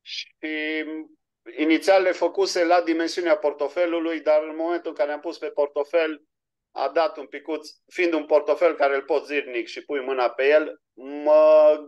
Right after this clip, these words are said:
m-am gândit la un dat că nu o să țin așa bine și nu se vede desenul. Și atunci am renunțat și am făcut cumva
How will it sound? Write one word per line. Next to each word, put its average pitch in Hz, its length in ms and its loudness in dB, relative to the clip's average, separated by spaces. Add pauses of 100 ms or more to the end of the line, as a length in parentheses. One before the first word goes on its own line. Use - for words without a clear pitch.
m-am 151 280 -4
gândit 165 240 0
la 160 100 0
un 151 60 -2
dat 156 160 2
că 160 80 -6
nu 160 120 -4
o 156 40 0
să 139 160 -8
țin 127 220 -10
așa 123 300 0
bine 127 200 -6
și 120 140 -12
nu 131 80 -6
se 127 160 -6
vede 117 260 -2
desenul. 170 640 -4 (520)
Și - 140 -10
atunci 160 280 -4
am 160 120 0
renunțat 160 480 -2
și 175 80 -8
am 151 100 -4
făcut 165 380 -10
cumva 151 520 0